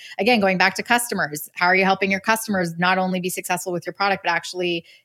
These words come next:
do better in their jobs day to day, right? Go above and beyond just kind of how to use your product well to actually helping them accelerate their own careers and,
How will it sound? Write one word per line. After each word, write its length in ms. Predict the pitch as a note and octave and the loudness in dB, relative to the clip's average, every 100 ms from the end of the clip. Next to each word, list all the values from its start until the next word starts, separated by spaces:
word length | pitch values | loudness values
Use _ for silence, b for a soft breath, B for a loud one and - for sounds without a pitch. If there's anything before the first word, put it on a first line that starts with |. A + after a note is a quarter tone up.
| - | -10
do 160 | E3 G#3+ | -4 0
better 300 | F3+ G3+ G3 | 2 4 2
in 120 | F#3+ | 2
their 140 | F3+ | 0
jobs 400 | E3 E3 G3 F3+ | 2 4 4 2
day 120 | F3 E3 | 0 -2
to 100 | D3+ | 0
day, 180 | C#3 | -2
right? 260 | D3+ F3+ F#3 | 0 0 0
Go 120 | F3+ | -2
above 200 | F3 F3+ | 0 0
and 120 | F3 | 0
beyond 340 | E3+ E3 E3 D#3+ | 0 0 0 -2
just 220 | D#3+ - | -4 -4
kind 180 | F#3 E3 | -2 -2
of 100 | D3+ | -2
how 140 | E3+ | 0
to 60 | F3 | 0
use 160 | E3 D#3 | -2 -4
your 80 | |
product 320 | - E3+ E3+ E3+ | -2 -2 0 -2
well 160 | D#3+ | -4
to 160 | D#3+ - | -2 -4
actually 520 | D#3+ - E3+ E3 D#3 | -4 -4 -6 -4 -6
helping 320 | - A3+ E3 E3 | -4 -4 -4 -4
them 160 | D#3 | -4
accelerate 440 | D#3 - E3+ E3 E3 | -4 -2 -2 -2 -2
their 140 | D3+ | -4
own 140 | E3 | -4
careers 400 | D#3 F3 G3 F3+ D#3+ | -6 -2 0 0 -2
and, 180 | D#3 | -6